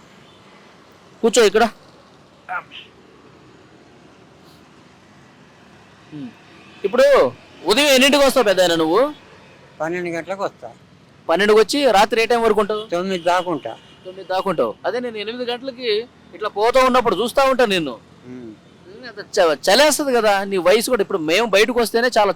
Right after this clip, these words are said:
Speaker 1: చలి చలిగా ఉంటది.
Speaker 2: ఏం చేస్తాం మరి, ఆ ఇద్దరు ముసలోళ్ళం ఇద్దరమే ఉన్నాం.
Speaker 1: ఆ.
Speaker 2: ఇప్పటికీ కిరాయించనే ఉన్నా.
Speaker 1: ఉమ్.
Speaker 2: ఆమెకు షుగరు, నాకు బీపీ.
Speaker 1: ఆ.
Speaker 2: మా,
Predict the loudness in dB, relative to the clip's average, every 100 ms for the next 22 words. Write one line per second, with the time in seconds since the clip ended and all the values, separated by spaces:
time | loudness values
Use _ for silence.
0 | -2 -2 0 2 2 0 -2 -2 -2 -4
1 | -18 -20 -20 -20 -12 -8 -4 -2 -2 2
2 | 2 2 -2 -4 -2 0 -2 -4 -4 -4
3 | -6 -4 -2 0 0 -2 -2 -2 0 0
4 | -2 0 -2 -4 -8 _ _ _ -12 -4
5 | 0 0 -2 -6 -2 0 2 0 -2 -4
6 | -2 -2 -4 -6 -10 _ _ _ _ _
7 | -4 0 0 0 -4 -4 0 2 2 -2
8 | -10 _ _ -20 -20 -16 -4 -2 -2 -2
9 | -6 -2 -2 -2 -6 -10 -20 _ -18 -16
10 | -16 -20 -20 _ -10 -4 -2